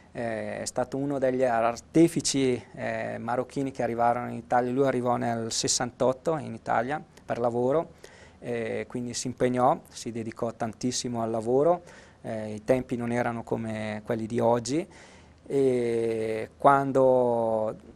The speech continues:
dovevo nascere fece una scelta importante che è quella di farmi nascere in Marocco proprio per, eh,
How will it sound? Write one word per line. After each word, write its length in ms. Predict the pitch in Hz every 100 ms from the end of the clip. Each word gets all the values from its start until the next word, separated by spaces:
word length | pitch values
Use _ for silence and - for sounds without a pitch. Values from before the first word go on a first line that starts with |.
| -
dovevo 380 | - 123 123 135
nascere 560 | 165 120 - 165 165 131
fece 280 | - 135 131
una 100 | 123
scelta 320 | - 127 -
importante 560 | 117 135 135 120 120 147
che 80 |
è 40 | 131
quella 220 | 123 120
di 80 | 117
farmi 300 | - 113 113
nascere 360 | 113 113 117
in 60 | 113
Marocco 420 | 131 127 113 -
proprio 340 | 135 120 - 120
per, 360 | 113 113 113 - - -
eh, 360 | - 117 110 110